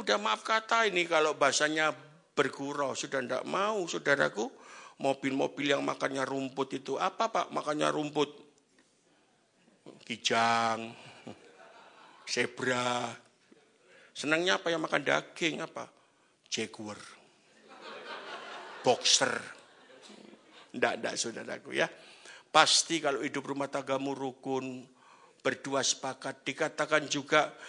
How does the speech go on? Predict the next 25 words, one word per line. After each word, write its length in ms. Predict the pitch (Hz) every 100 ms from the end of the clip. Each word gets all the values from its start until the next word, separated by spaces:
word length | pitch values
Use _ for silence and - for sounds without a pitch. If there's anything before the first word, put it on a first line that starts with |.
| - -
ayat 240 | 147 147
yang 180 | 156 143
kedua 500 | 143 147 143 151 143
puluh 480 | 156 156 160 160 165 160 - -
dari 220 | 143 135 139
Matius 500 | 139 - 143 - -
delapan 320 | 139 143 135
belas, 540 | 139 147 143 - - _ _ - _ _ _ - _ _
bahwa 480 | 151 143 143 156 147 - - - _ _ 170
tiga 400 | 156 - 151 -
orang 340 | 160 160 156 147
berkumpul 720 | - 143 - 185 170 175 156 143
dalam 300 | 139 135 135
namaku, 420 | 135 139 - 113
aku 240 | - 135
hadir. 320 | 131 131 139
Siapa 320 | 123 - 160 170
orang 240 | 160 156
ketiga? 380 | 160 156 165 143
Bukan 340 | 147 170 160
Will, 220 | 147 170
bukan 260 | 135 170 156 226
Pil, 180 | 202
you 80 | 160
know? 460 | 214 269 349 -